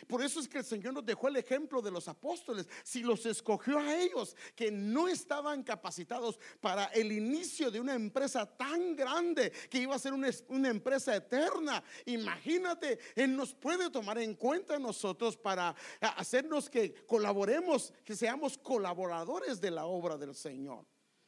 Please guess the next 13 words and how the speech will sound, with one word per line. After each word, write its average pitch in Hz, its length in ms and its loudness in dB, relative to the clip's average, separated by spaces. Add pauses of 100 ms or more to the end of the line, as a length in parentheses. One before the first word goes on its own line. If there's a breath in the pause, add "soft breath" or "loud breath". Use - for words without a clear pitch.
(100)
Pero 185 240 -2
tenemos 254 500 -4
que 180 160 -4
creerlo, 156 480 -4
amén. 269 380 0 (2500 soft breath)
La 233 100 0
esperanza 254 720 -2
cubre 302 420 0
todos 285 560 -4
los 175 220 -8
frentes 196 580 -10
del 135 180 -10
creyente. 127 680 -14